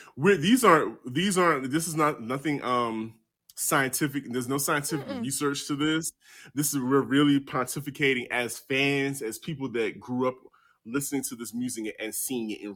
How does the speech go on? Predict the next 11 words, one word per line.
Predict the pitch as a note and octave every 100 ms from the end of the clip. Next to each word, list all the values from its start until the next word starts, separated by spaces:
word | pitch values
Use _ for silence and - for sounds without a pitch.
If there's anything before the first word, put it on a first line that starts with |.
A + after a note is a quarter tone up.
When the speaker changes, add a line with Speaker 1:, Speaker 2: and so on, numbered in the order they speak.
| G2
Speaker 1:
real | A2+ A2
time | - B2 A2+ F#2 E2 _ - -
and | A#2
just | B2 D3 -
thinking, | E3 F3+ - A#2+ A#2+
you | F#3
know, | D3+
like, | B2 A2 D#2+ F#2
what | D3 C#4 -
was | B2 F#3+ -
it? | F2